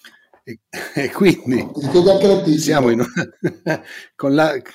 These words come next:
Speaker 1: perché pensa che farà lo stesso utile l'anno prossimo e quindi poi, eh, naturalmente ci si lamenta che le aziende sono sottocapitalizzate,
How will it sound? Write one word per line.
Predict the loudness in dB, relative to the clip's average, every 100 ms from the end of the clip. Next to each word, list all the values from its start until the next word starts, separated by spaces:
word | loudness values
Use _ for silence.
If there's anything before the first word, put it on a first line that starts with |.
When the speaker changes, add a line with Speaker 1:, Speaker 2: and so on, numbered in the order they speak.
| _ -4
Speaker 1:
perché | -2 2 0 0
pensa | 0 2 2 0 -2
che | -2 -4
farà | -2 -2 -2 -6
lo | -8
stesso | -6 -4 -2
utile | -2 0 -2
l'anno | -2 -4 -6
prossimo | -6 -6 -6 -8 -6
e | -6
quindi | -6 -6 -6 -8 _
poi, | -8 -6 -8 _ _ _ _
eh, | -18 -18 _ _ -20 -20 _ _
naturalmente | -6 0 2 2 2 -2 -2 -4 -6 -20 _ _ _ _ _ _ _ _ _ _ _
ci | -8 -4
si | -2
lamenta | 0 2 2 2 0 -2 -2
che | -2
le | 0
aziende | -2 0 2 2 -2 -4
sono | -8 -8
sottocapitalizzate, | -10 -12 -10 -10 -10 -8 -6 -6 -4 -6 -6 -6 -8